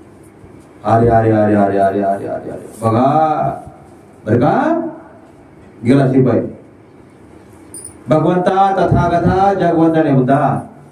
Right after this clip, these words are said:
तुम्हाला वासव दत्तेचं आमंत्रण आहे जेवायचं उद्याचं,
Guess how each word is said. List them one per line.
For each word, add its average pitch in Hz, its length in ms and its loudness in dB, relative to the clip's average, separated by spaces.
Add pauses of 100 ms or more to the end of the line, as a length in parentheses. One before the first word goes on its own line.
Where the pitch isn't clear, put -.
(1000)
तुम्हाला 190 280 2
वासव 170 360 0
दत्तेचं 180 360 2
आमंत्रण 165 440 0
आहे 175 120 0
जेवायचं 160 360 2
उद्याचं, 123 400 2